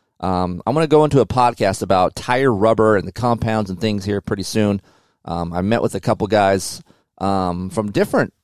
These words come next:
all, you know, a couple different tire manufacturers, and I thought it was a, it would be a good pod-,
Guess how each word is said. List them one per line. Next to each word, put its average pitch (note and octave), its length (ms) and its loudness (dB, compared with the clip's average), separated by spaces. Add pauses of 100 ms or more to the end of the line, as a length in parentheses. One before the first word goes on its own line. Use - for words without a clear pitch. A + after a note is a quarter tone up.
(260)
all, B2+ 320 2
you A2 140 -4
know, E2+ 80 -2
a F2 140 -12
couple E3+ 260 0
different G2 420 -2
tire G2+ 220 2
manufacturers, F#2 680 -2
and G#2+ 100 -4
I G2+ 40 0
thought B2+ 240 2
it - 60 -4
was G2+ 180 0
a, F#2+ 160 2
it - 100 -4
would G2+ 100 0
be G#2+ 120 2
a - 20 0
good G2 220 0
pod-, G#2 240 2